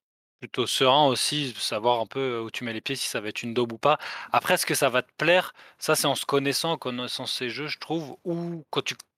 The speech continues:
si tu joues régulièrement, bah, d'avoir des studios que tu aimes bien. Tu, tu sais qu'il y a des studios, heu, moi, enfin, je sais que Control, quand ils l'ont annoncé en deux mille dix-neuf, heu, j'avais direct été hypé et tout, il avait l'air trop cool, et je savais que,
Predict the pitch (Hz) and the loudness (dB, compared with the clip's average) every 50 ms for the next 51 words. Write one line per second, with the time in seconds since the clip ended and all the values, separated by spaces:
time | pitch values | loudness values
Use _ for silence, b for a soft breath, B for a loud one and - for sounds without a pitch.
0 | _ _ _ _ - - - - 131 127 - - - 139 135 131 127 139 143 139 | _ _ _ _ -14 -10 -8 -8 -8 -8 -6 -8 -6 -4 -4 -4 -2 0 2 2
1 | 139 131 127 127 127 135 131 131 139 151 160 160 139 123 117 113 120 110 120 117 | 2 2 2 2 4 6 6 6 4 4 2 2 4 2 2 4 2 4 4 4
2 | 117 117 117 - - - 139 131 151 165 - - - - 123 120 123 127 147 156 | 4 4 2 0 0 -2 -2 0 0 0 0 -2 -2 0 0 0 2 2 2 2
3 | 147 - - 123 113 - B B B B B B - - - - 160 - 143 123 | 2 0 -2 -6 -6 -6 B B B B B B -2 0 2 2 2 2 2 0
4 | 113 113 - - - 123 113 110 131 151 156 147 123 113 113 113 117 117 113 B | 0 0 -4 -4 -8 -10 -8 -4 -2 2 4 4 4 4 4 4 2 2 0 B
5 | B B B B B 135 143 - _ _ - - - - 156 139 120 - - 170 | B B B B B 0 0 0 _ _ -18 -6 0 4 4 4 6 4 4 2
6 | - - 156 147 - - 190 185 - 156 139 - - 135 135 139 135 135 139 143 | 4 4 4 4 4 4 2 4 4 2 0 0 -2 0 4 6 6 6 6 4
7 | 147 139 - - 175 156 135 131 131 139 135 131 139 139 143 147 160 180 180 - | 0 0 0 2 2 2 0 0 -2 -2 -4 -6 -6 -6 -4 0 2 2 2 2
8 | - 131 120 117 120 123 127 127 123 B B B B B B - - 131 120 107 | 0 -2 -2 0 0 0 0 -2 -2 B B B B B B 0 2 2 2 2
9 | 117 113 117 143 143 143 - 147 139 - - 131 127 131 - - 147 143 131 - | 0 2 2 2 2 2 0 -2 -2 2 2 2 2 2 2 0 0 0 0 -2
10 | - 170 175 160 135 117 117 110 113 117 117 110 - - 139 127 - - 185 190 | -4 -2 -2 -2 -2 -2 -4 -4 -4 -2 -4 -4 -2 -2 -2 0 2 6 6 6
11 | 170 B B B B B B B - 113 - - - 123 120 139 135 - - 123 | 4 B B B B B B B -2 -2 0 0 2 2 2 2 0 0 -2 -2
12 | 120 117 117 113 113 113 113 | -2 -2 -2 -4 -6 -8 -10